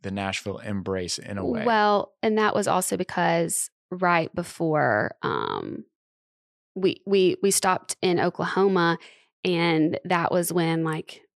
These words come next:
Speaker 2: the horrible tragedy of the Nashville shootings happened. So
Speaker 1: Mm,
Speaker 2: then I felt
Speaker 1: yeah.
Speaker 2: like another reason I don't think we really announced we were moving or that's what we were doing, 'cause it just, there was, like, a dark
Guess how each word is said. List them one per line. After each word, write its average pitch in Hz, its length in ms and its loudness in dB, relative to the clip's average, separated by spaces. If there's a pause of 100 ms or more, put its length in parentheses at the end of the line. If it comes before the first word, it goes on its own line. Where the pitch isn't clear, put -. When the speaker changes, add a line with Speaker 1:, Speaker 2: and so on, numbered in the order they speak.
Speaker 2:
the 175 180 -2
horrible 165 480 0
tragedy 160 480 0
of 151 120 -2
the 175 60 -2
Nashville 156 380 -4
shootings - 420 -4
happened. 185 340 -4
So 190 160 2
Speaker 1:
Mm, 180 40 -10
Speaker 2:
then 214 160 2
I 233 100 2
felt 214 220 0
Speaker 1:
yeah. - 60 -4
Speaker 2:
like 175 240 0 (1120)
another 220 360 4
reason 214 220 4
I 196 60 2
don't 170 140 0
think 202 140 -2
we 202 100 2
really 170 240 2
announced 160 440 0
we 180 60 0
were 165 80 2
moving 175 640 4 (520)
or 180 60 2
that's - 200 0
what - 100 -6
we - 60 -6
were 160 140 0
doing, 165 360 2
'cause 185 140 -6
it 185 160 0
just, 226 320 0
there 220 100 2
was, 220 120 0
like, 240 140 -2
a 202 60 2
dark 165 340 2